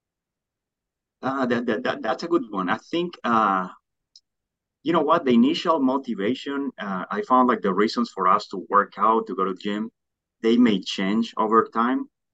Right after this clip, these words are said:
So the reason why I work out, uh, now is not necessarily the same reason why I started back when I was fourteen years old. Um, so speaking with other friends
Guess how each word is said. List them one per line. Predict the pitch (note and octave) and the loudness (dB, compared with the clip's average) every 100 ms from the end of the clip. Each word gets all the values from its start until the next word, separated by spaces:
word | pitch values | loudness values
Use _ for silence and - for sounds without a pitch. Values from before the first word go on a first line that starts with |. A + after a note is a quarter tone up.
| _ | _
So | - A2 G#2+ | -8 -4 -2
the | G#2+ | 0
reason | G2 A#2 A#2+ B2 A2 | 2 0 0 -4 -2
why | G#2 F#2+ | -2 -2
I | |
work | E2+ G2+ G#2+ - | -2 -2 -2 -2
out, | A2 A2 G#2 G2 - | -2 -2 -4 -10 -10
uh, | F2+ E2+ D#2+ _ _ _ _ _ _ _ _ | -12 -12 -12 _ _ _ _ _ _ _ _
now | G#2 G#2+ B2+ G2+ | 0 4 6 4
is | F#2+ | 2
not | G#2+ | -2
necessarily | G#2 G2 G2 G#2 G#2 G2+ G2 | -2 -2 -2 2 4 2 -2
the | |
same | E2+ G2 G2 | -6 -10 -8
reason | F#2 G2 G#2 F#2 F#2 _ _ _ - | -4 -4 -2 -4 -6 _ _ _ -2
why | G2 F#2+ | 2 2
I | F2+ | 2
started | - G2 F#2+ | 2 0 2
back | F#2+ G2 | 2 2
when | F#2 | 0
I | |
was | F#2 - | -2 -4
fourteen | - G2 G2 F2+ | -4 -6 -4 -4
years | F2+ E2+ - | -4 -4 2
old. | B2+ F2 - _ _ _ _ _ _ - | 2 2 -4 _ _ _ _ _ _ -2
Um, | G2+ G2 F#2 F2+ E2 _ _ - _ _ _ _ _ _ _ _ _ _ | 2 4 4 2 0 _ _ -20 _ _ _ _ _ _ _ _ _ _
so | - B2 - | -2 0 0
speaking | - - C3+ E3 D3+ | -2 -2 -2 -2 0
with | B2+ A#2+ _ _ - | 0 0 _ _ 0
other | - - G2+ | 2 4 2
friends | - C#3 A2+ G#2 G2 - | 2 2 2 0 -4 -12